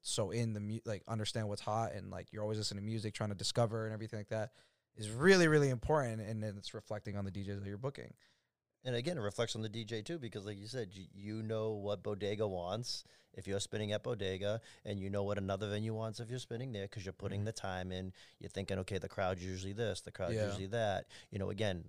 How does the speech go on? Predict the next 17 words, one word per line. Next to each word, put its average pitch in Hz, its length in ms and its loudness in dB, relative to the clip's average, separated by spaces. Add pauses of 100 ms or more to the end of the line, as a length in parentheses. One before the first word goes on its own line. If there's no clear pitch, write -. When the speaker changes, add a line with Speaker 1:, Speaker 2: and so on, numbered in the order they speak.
Speaker 2:
the - 80 -8
night, 92 240 -2
uh, 92 200 0
the 98 120 0
lounge 107 260 4
experience 98 400 -4
is 98 80 -6
different. 95 300 -4
It's - 80 -4
gonna 92 180 -2
be 92 140 -4
a 95 40 0
little 98 200 -2
bit, 98 120 -2 (260)
you 101 80 -6
know, 92 120 -2
Speaker 1:
Yeah. 107 300 2